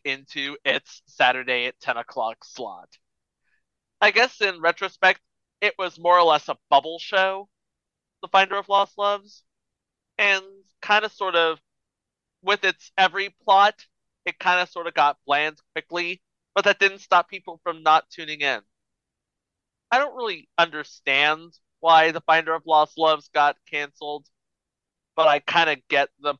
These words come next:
binds that A B C was in. I mean, they needed to program for Saturday nights, and also N B C in nineteen eighty-five, they would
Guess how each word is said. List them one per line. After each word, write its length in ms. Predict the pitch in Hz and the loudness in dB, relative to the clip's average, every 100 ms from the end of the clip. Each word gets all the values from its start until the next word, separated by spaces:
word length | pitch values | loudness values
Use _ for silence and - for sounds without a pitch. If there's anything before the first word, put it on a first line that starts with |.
| _ | _
binds 440 | 156 147 156 147 | 4 4 -2 -4
that 180 | 143 143 - | -2 -2 -4
A 160 | 131 | -10
B 160 | 131 131 | -12 -20
C 260 | _ 135 | _ -16
was 180 | 127 123 _ | -16 -20 _
in. 240 | 139 123 117 123 | -12 -12 -12 -16
I 80 | |
mean, 200 | 123 123 123 | -16 -18 -12
they 120 | 139 | -10
needed 300 | 147 151 151 | -4 -4 -4
to 80 | - | -10
program 460 | - 139 135 139 135 | -8 -8 -4 -4 -4
for 80 | 139 | -10
Saturday 480 | - 143 135 131 131 | -2 -2 -2 -6 -4
nights, 560 | 131 123 127 - - _ - - _ _ _ | -4 -4 -6 -18 -20 _ -20 -20 _ _ _
and 200 | 160 156 | 2 2
also 800 | 156 156 147 165 151 147 143 151 - - | 2 0 0 0 2 2 0 -4 -10 -2
N 220 | 165 165 | -2 -2
B 220 | 165 156 | -14 -14
C 340 | - 156 151 | -14 -10 -6
in 100 | 151 | -6
nineteen 340 | 143 139 - 143 | -4 -4 -4 -10
eighty-five, 720 | 139 143 - 139 135 135 143 - _ _ _ _ 123 | -8 -10 2 4 6 4 0 -4 _ _ _ _ _
they 200 | 139 147 | -2 -2
would 280 | 147 147 143 | -2 -6 -6